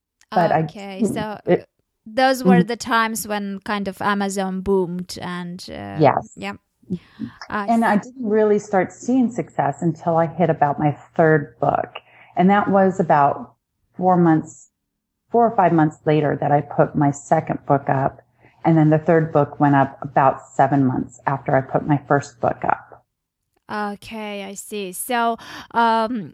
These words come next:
Speaker 2: you, you said that, uh, you had the, the books ready, uh, and written. Uh, w-, w-, was it difficult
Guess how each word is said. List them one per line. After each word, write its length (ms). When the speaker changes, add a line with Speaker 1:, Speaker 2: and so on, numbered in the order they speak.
Speaker 2:
you, 240
you 160
said 320
that, 400
uh, 280
you 220
had 280
the, 720
the 100
books 520
ready, 440
uh, 180
and 460
written. 600
Uh, 400
w-, 500
w-, 160
was 300
it 180
difficult 520